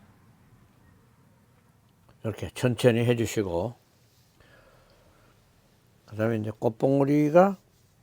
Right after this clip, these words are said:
크고 작은 게 있으면은 꽃잎을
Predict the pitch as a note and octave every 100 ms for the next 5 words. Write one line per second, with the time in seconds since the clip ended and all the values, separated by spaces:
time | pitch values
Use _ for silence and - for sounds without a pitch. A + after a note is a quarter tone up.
0 | _ _ _ - _ - E3 F3+ D#3+ C3+
1 | C#3 C#3 B2 - A#2 A2+ B2 A#2 - F#3
2 | G3 F3+ - A2+ C3 D3+